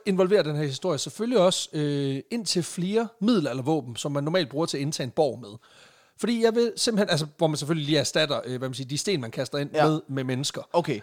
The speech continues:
Speaker 1: Ja.
Speaker 2: Steve-O, han, øh, han hæfte-, hæfteklammede sin nosser fast til inderlårene.
Speaker 1: Ja.
Speaker 2: Jeg er meget spændt på, hvad vi bruger den morgenstjerne til.
Speaker 1: Ja,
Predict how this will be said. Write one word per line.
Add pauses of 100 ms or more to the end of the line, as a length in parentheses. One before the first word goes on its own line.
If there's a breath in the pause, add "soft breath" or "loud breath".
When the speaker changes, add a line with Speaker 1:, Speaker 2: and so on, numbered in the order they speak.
Speaker 1:
Ja.
Speaker 2:
Steve-O,
han,
øh,
han
hæfte-,
hæfteklammede
sin
nosser
fast
til
inderlårene. (140)
Speaker 1:
Ja.
Speaker 2:
Jeg
er
meget
spændt
på,
hvad
vi
bruger
den
morgenstjerne
til.
Speaker 1:
Ja,